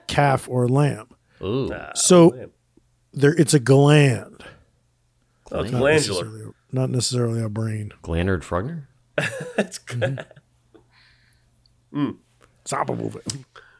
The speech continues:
Speaker 3: I'm, I'm sipping on the, uh, I'm sipping on the, this, uh,
Speaker 2: Drink of the week, yeah.
Speaker 3: the drink of the week. I'm loving it <laughs> at this point.
Speaker 2: <laughs> Yeah?
Speaker 3: I've
Speaker 2: Okay.
Speaker 3: done so many, uh, so many variations and added and subtracted so many things.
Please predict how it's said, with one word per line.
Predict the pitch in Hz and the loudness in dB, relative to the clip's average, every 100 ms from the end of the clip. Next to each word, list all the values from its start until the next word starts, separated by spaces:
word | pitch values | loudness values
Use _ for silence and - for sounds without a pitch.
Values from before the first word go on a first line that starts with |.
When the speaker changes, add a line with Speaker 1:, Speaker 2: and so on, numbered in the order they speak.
| - | -6
Speaker 3:
I'm, | 104 113 117 | -4 -2 0
I'm | 117 | 0
sipping | 113 - 196 208 | 0 -2 0 4
on | 175 160 | 4 4
the, | 139 127 120 | 4 4 4
uh, | 110 95 - _ _ 104 | 2 0 -10 _ _ -10
I'm | 104 | -8
sipping | 170 165 143 | -8 -4 0
on | 117 | 0
the, | 104 92 _ - | -2 -8 _ -10
this, | 98 - 95 | -10 -10 -8
uh, | 87 80 - _ | -8 -8 -12 _
Speaker 2:
Drink | - 120 | 0 0
of | 92 | 2
the | 95 | 2
week, | 98 104 | 0 0
yeah. | 90 71 - | -2 -2 -8
Speaker 3:
the | |
drink | - 156 143 | -4 -4 -2
of | |
the | 117 | -4
week. | 139 185 - - _ - | -2 -4 -8 -14 _ -16
I'm | - | -6
loving | 147 202 - | 0 0 0
it | - - - 196 _ | -8 -10 -12 -18 _
<laughs> | _ - | _ -16
at | - - | -10 -2
this | 135 | -2
point. | - 190 101 147 147 151 - | -2 -4 -2 0 -2 -4 -8
Speaker 2:
<laughs> | |
Yeah? | - 104 202 320 - - | -2 0 2 0 -6 -10
Speaker 3:
I've | 120 135 | 0 2
Speaker 2:
Okay. | 156 | 4
Speaker 3:
done | 165 | 4
so | 151 175 | 4 2
many, | 185 180 165 | 2 4 4
uh, | 156 143 131 | 6 6 4
so | 131 151 | 0 0
many | 151 139 120 - _ _ _ - - _ _ | 2 0 -2 -10 _ _ _ -20 -20 _ _
variations | 98 120 139 120 131 123 123 | -2 2 2 4 0 0 -6
and | 107 104 | -2 2
added | 120 117 104 | 4 2 -4
and | 95 - | -12 -14
subtracted | 98 - 117 113 98 | -14 -6 -4 -6 -8
so | 117 | -8
many | 110 104 | -6 -6
things. | 110 123 | -8 -8